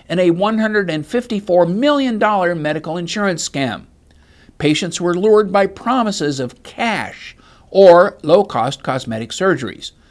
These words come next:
Doctor Michael Chan of Cerritos, one of nineteen defendants in the case,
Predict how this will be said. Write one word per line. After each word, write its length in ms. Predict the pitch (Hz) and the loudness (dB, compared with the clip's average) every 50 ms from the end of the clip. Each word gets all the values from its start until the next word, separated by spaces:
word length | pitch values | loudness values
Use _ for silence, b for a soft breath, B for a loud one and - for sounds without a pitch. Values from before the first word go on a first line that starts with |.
| b b b b b _ | b b b b b _
Doctor 500 | - 117 143 156 - - 185 175 160 - - | -2 -2 -2 -2 -2 -2 -2 -2 -2 -2 -6
Michael 560 | 127 131 151 160 156 165 156 156 156 - - - | -6 -4 -4 -2 0 0 0 0 0 -2 -8 -10
Chan 640 | - - - - 190 196 190 185 160 139 120 120 | -8 -6 -6 -4 -4 -4 -4 -4 -4 -4 -4 -4
of 80 | 123 117 | -6 -6
Cerritos, 680 | - - - 175 202 214 190 - - - - - - - b b b b b | -6 -6 -4 -2 -2 -2 -2 -4 -8 -12 -14 -18 -18 -20 b b b b b
one 180 | - 139 165 | -2 0 2
of 140 | 196 190 160 | 2 2 0
nineteen 760 | 156 160 170 214 220 247 247 - - - - 220 220 220 220 | 0 -2 -2 0 0 0 0 -4 -8 -10 -6 -4 -2 -2 -2
defendants 640 | 214 208 202 - 226 220 208 196 196 180 180 165 - | -2 -2 -4 -4 -4 -4 -4 -2 -4 -4 -4 -6 -8
in 80 | 180 160 | -8 -8
the 80 | 156 | -8
case, 440 | 151 - - 180 160 127 117 - - | -10 -8 -6 -4 -4 -4 -6 -8 -12